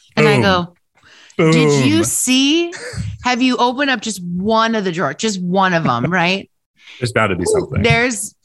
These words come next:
Speaker 1: there's plenty. I think a few new arrived this week. I mean, shout out to Youth to the People. It's also
Speaker 2: Mm.
Speaker 1: a favorite of mine.
Speaker 2: Mm.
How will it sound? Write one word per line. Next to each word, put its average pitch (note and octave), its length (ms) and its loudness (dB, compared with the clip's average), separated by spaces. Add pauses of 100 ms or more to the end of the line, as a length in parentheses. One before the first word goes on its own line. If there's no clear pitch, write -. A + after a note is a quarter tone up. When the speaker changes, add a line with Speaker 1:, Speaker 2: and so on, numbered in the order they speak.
Speaker 1:
there's E3+ 260 -2
plenty. B3 500 0
I G3 120 0
think G3 200 -2
a F#3 120 0
few G#3 540 0
new G#3+ 260 0
arrived G3+ 680 -2 (540)
this A3+ 180 -2
week. A3 320 -2
I G3+ 60 0
mean, G3+ 160 0
shout F#3+ 260 0
out F#3+ 160 0
to G3 80 -4
Youth F#3 280 0
to E3+ 100 -8
the F3 100 -4
People. B3 500 -2 (480)
It's B2 80 0
also A2 260 4
Speaker 2:
Mm. - 20 0
Speaker 1:
a - 40 -2
favorite G3+ 340 -2
of G3+ 60 0
mine. G3 520 -2
Speaker 2:
Mm. G#2 420 0